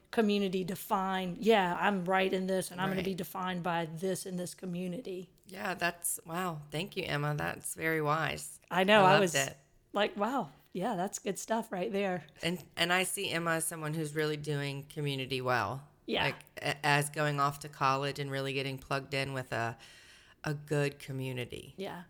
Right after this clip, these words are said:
Speaker 1: And I think that's so vitally
Speaker 2: Mm.
Speaker 1: important, whatever phase of life you're in. We just aren't called to do this life in isolation. We just
Speaker 2: Mm-hmm.
Speaker 1: can't. I mean, Jesus demonstrated what it looked like, and he never demonstrated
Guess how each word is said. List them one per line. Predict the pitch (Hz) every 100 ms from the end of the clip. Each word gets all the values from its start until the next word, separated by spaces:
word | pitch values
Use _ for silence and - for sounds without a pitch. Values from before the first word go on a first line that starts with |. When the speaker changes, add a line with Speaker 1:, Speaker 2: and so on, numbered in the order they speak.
| -
Speaker 1:
And | 240 240
I |
think | 233 262
that's | 226 214 -
so | 208
vitally | 190 185 185 190 180 180 180 175
Speaker 2:
Mm. |
Speaker 1:
important, | 185 160 147 202 185 185 - - - -
whatever | 202 202 196 196
phase | - 196 190 180
of | 180 170
life | 180 180 - -
you're | 170 180 185
in. | 233 180 175 175 170 - - - _ _ _ _
We | 196 247
just | 247 294 -
aren't | 226 233
called | - 208 220
to | 226
do | 190 202
this | 202 196
life | 208 190 -
in | 185
isolation. | 180 175 208 196 254 - 202 180 -
We | 202 214
just | 233 -
Speaker 2:
Mm-hmm. | - 214
Speaker 1:
can't. | 196 277
I | 214
mean, | 220 208 180
Jesus | - 233 240 254 233 - - _ -
demonstrated | 165 208 220 214 202 - 190 185 180
what | 180 180
it | -
looked | 170 180 180
like, | 202 202 208
and | 180
he | 190
never | 208 190 190 185 208
demonstrated | 185 185 180 175 - 185 180